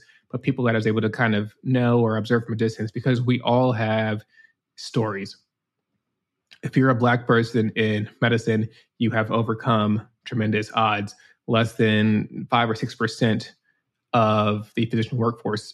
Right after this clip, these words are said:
identifies as Black. So being where you are, you've accomplished so much and overcome so much that I know for a fact that everybody has a story. I just needed to pull that story out and make people feel comfortable with sharing that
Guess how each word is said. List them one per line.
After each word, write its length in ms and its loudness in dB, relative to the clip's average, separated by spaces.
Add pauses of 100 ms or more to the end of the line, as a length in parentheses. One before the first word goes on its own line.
(120)
identifies 460 -4
as 100 -8
Black. 380 -6 (640)
So 460 2
being 300 4
where 120 4
you 200 4
are, 220 4
you've 280 0
accomplished 720 -2 (280)
so 300 0
much 300 0
and 100 -4
overcome 480 0
so 240 0
much 320 -4 (300)
that 160 0
I 80 0
know 520 2
for 160 0
a 60 -10
fact 220 -2
that 80 -4
everybody 260 -2
has 160 -4
a 40 -10
story. 420 2 (580)
I 80 0
just 160 -2
needed 240 -2
to 340 -4 (280)
pull 160 -2
that 160 -6
story 320 -6
out 200 -8 (300)
and 140 -2
make 260 -4
people 240 -6
feel 140 -6
comfortable 440 2
with 120 -2
sharing 380 2
that 280 0